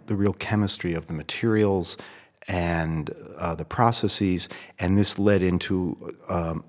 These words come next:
many years and interest in the restoration and conservation of photographs and photographic materials.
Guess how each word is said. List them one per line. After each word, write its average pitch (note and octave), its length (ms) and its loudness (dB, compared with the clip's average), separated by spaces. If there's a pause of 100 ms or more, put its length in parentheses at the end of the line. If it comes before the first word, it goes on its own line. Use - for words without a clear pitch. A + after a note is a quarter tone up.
many G2 340 2
years F2 380 0 (180)
and D#2+ 180 -6
interest F2 540 0 (460)
in F2 240 2
the D#2+ 240 -2 (260)
restoration F2+ 720 2
and D#2 100 -4
conservation D#2+ 760 -2
of - 500 -10
photographs E2+ 920 0
and D2+ 140 -8
photographic D2+ 580 -6
materials. F2 720 -2